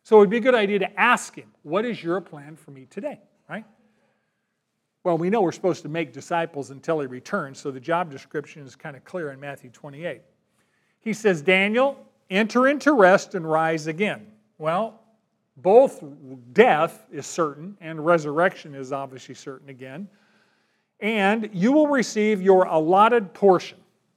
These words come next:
So Daniel says, "God is, Daniel is told a reward is coming." When Christ returns, you'll get your reward. And that is the inheritance that every believer will get, Colossians one twelve.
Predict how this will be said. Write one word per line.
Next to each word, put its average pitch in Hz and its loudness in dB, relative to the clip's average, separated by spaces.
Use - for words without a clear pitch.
So - -18
Daniel 190 -4
says, 170 -4
"God 175 2
is, 165 -4
Daniel 165 -2
is 131 -8
told 185 2
a 170 6
reward 185 8
is 165 -8
coming." 127 -14
When 151 -18
Christ 208 -2
returns, 180 -2
you'll 151 -10
get 165 -10
your 156 -14
reward. 135 -12
And 151 -12
that 190 -4
is 180 -6
the 190 -6
inheritance - -18
that 151 -6
every 156 0
believer 156 -6
will 147 -6
get, 143 -10
Colossians 139 -12
one 131 -18
twelve. 139 -16